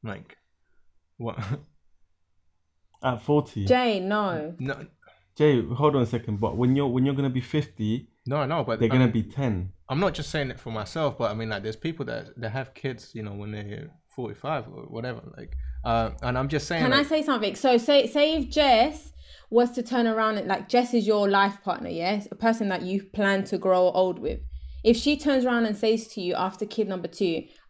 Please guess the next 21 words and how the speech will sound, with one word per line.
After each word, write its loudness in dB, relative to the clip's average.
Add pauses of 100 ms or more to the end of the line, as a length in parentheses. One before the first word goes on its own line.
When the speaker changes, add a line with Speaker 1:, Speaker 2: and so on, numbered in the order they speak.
(100)
Speaker 3:
"I 6
don't 2
wanna 0
have -2
any -2
more -4
kids," -6 (880)
you 8
will 4
then 2
say, -2
"Well, 0
I, -2
maybe 2
when 0
I'm -4 (140)
forty, 2
you -8
can't -2
be -4
selfish 0